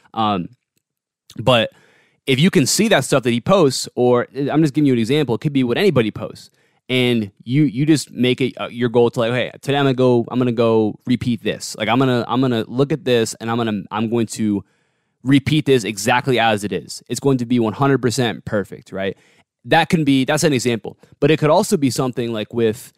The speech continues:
you know, maybe there's a, a, a move by Luka Doncic that you love, right? There's a, a, a move that he had. I'm thinking about that move that he hit over Clint Capela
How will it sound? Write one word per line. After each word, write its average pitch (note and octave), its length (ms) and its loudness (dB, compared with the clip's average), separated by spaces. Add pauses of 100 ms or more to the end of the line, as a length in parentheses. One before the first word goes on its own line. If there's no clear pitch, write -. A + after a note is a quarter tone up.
(240)
you B2 80 0
know, A#2 60 2
maybe C3 200 2
there's C3 240 2
a, B2+ 60 4
a, A2+ 420 2
a A2 60 -6
move B2 240 2
by A#2+ 100 2
Luka A#2+ 300 -2
Doncic G#2+ 380 -2
that G2 140 -8
you G2+ 100 -4
love, D#2+ 300 -2
right? F#2+ 160 -6
There's G2 180 -8
a, G#2+ 40 -6
a, F#2+ 540 -2
a - 20 -4
move A#2 280 0
that A2+ 120 0
he A2+ 160 -2
had. A2 400 0 (240)
I'm A#2+ 160 0
thinking B2 240 -2
about A#2 200 0
that A2+ 120 -2
move A2+ 220 0
that A2+ 120 0
he A2+ 120 -2
hit A2 260 0
over A2 300 0
Clint B2 240 -6
Capela A2+ 560 0